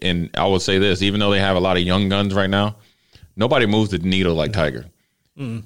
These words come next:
Speaker 1: no matter what they do. And those guys know it. And you know what he's done? He's built up golf to where it's a major sport now, a legitimate sport. Kids are actually deciding to play golf because they can see they can play it long term, and actually, if they're good enough, they can make a,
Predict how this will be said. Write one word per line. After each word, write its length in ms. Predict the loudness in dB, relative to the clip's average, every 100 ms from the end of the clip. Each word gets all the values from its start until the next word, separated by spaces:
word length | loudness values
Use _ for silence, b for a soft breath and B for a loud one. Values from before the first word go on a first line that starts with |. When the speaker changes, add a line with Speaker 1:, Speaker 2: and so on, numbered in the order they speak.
| -2
Speaker 1:
no 100 | 0
matter 220 | 2 2
what 200 | 2 2
they 140 | 0
do. 340 | 0 0 -2 -6 _
And 120 | -2 0
those 120 | 2
guys 220 | 2 0
know 260 | 0 2 2
it. 100 | 0
And 240 | 0 0 0
you 120 | 0
know 100 | 2
what 80 | 4
he's 140 | 2 2
done? 380 | 0 0 0 -4 b b b b
He's 220 | -2 0
built 320 | 2 2 2
up 240 | 2 0 0
golf 420 | 2 2 0 -4
to 140 | 0
where 200 | 2 4
it's 140 | 2 0
a 60 | -2
major 500 | 2 2 2 2 0
sport 360 | 0 0 2
now, 320 | 2 0 0 -6 _ _ _ _
a 80 | -2
legitimate 580 | 2 2 0 0 2 0
sport. 500 | -2 0 0 0 -2
Kids 240 | -2 0 0
are 80 |
actually 360 | 0 -2 -2 -2
deciding 460 | -2 -2 0 0 -2
to 80 |
play 220 | -2 -2 -2
golf 440 | 0 2 0 -4 -20 b b
because 240 | -2 0 2
they 120 | 0
can 100 | -2
see 220 | -2 0
they 120 | 0
can 140 | -2 -2
play 160 | 0
it 80 | 0
long 280 | 0 0 0
term, 300 | 0 0 0
and 80 | 0
actually, 300 | -2 0 -2
if 60 | 0
they're 160 | -2
good 180 | 0 -2
enough, 180 | -2 -2
they 100 | -2
can 140 | -2
make 160 | -2 -2
a, 160 | -2